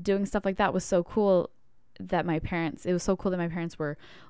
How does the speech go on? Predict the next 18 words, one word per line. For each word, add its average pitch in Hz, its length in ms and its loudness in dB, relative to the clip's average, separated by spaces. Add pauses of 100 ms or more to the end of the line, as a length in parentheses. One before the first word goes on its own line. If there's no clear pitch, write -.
(260)
you 190 140 -2
know, 139 240 -8
willing 180 460 2
to 175 260 -4
let 165 240 -2
us 170 220 -6
go 170 260 0
and 165 160 -6
do 196 140 -4
that. 170 240 -4 (100)
The, 180 320 -2
the 175 140 -8
deal 247 280 -2
was 180 340 0
that 160 220 0
we 190 260 0
had 180 400 -4
to 165 340 -6